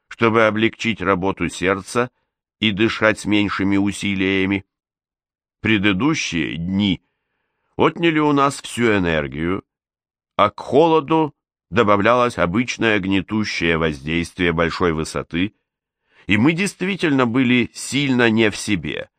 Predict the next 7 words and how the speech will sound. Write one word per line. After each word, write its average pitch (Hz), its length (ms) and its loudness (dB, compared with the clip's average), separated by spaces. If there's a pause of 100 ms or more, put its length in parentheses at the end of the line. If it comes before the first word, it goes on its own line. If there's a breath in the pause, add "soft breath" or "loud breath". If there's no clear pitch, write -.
(460)
Хотя 131 340 2
температура 123 760 0
была 107 360 2
всего 107 420 0
минус 113 640 2
шестнадцать 104 640 -2
градусов, 85 640 -2